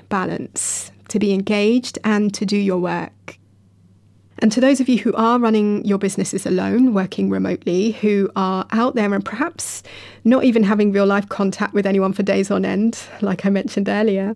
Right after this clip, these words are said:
the isolation of being exposed to these exhausting feeds can be a lot and take their toll. So many of us have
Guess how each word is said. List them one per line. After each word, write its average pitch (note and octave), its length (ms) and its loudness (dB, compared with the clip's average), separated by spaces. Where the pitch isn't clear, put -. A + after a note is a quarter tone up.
the A3+ 120 4
isolation C4 600 2
of A3+ 100 0
being G#3 180 2
exposed G3+ 600 -2
to G#3 60 0
these G3 180 0
exhausting G3 440 -4
feeds F#3+ 360 -4
can F#3+ 400 -2
be C4 160 4
a C4+ 60 4
lot F#3 360 0
and G3 260 0
take G3 260 -6
their F#3 140 -4
toll. E3+ 400 -6
So - 180 -2
many G#3+ 240 4
of G#3 100 0
us G3+ 140 -2
have - 320 -8